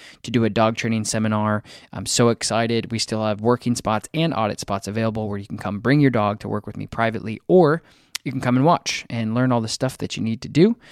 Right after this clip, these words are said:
Um, so all the link and all this, all this information is in the, in the link below. All right, enjoy.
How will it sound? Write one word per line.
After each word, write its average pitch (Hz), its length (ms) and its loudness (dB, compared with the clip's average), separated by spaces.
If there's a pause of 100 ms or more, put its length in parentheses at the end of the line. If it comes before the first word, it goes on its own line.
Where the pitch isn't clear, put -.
(280)
Um, 101 380 -4
so 107 160 -2
all 110 140 2
the 110 100 0
link 110 440 -4
and 110 120 -6
all 101 120 -2
this, - 340 -6
all 107 80 -4
this - 320 -4
information 104 640 -2
is 113 120 -8
in 85 100 -8
the, - 100 -10 (280)
in 107 100 -2
the 95 60 -4
link 82 220 -8
below. 76 240 -6 (200)
All 110 80 0
right, - 120 -4 (380)
enjoy. 110 280 0